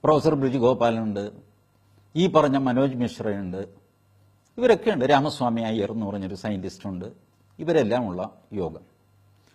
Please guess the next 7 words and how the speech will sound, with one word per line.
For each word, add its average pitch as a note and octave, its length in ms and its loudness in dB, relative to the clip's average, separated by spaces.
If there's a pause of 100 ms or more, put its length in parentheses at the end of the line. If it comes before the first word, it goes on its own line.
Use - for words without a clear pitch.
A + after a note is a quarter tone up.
(500)
ആ D#3+ 120 2
യോഗത്തിൽ D3+ 540 2 (760)
ഈ D3+ 120 0
മനോജ് E3 440 2
മിശ്രയും B2 520 -2 (360)
ബ്രിജ് B2+ 300 -2
ഗോപാലും G#2 560 0